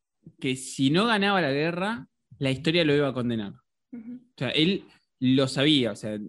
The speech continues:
Speaker 1: independientemente de que él decidió manipular a un montón de personas para que luchen por su causa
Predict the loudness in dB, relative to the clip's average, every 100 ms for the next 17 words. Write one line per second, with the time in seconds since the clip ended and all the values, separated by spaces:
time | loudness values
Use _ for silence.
0 | -4 2 4 4 4 4 4 2 2 0
1 | 0 0 -2 -4 -2 -2 -4 -12 _ _
2 | _ -4 0 2 0 -2 -4 -4 -6 -4
3 | 0 2 0 -2 -6 -6 -6 -4 -4 -2
4 | 0 0 0 0 0 0 0 0 -2 -4
5 | -4 -4 -4 -6 -4 0 0 -2 -4 -6
6 | -6 -6 -2 -2 -4 -8 -8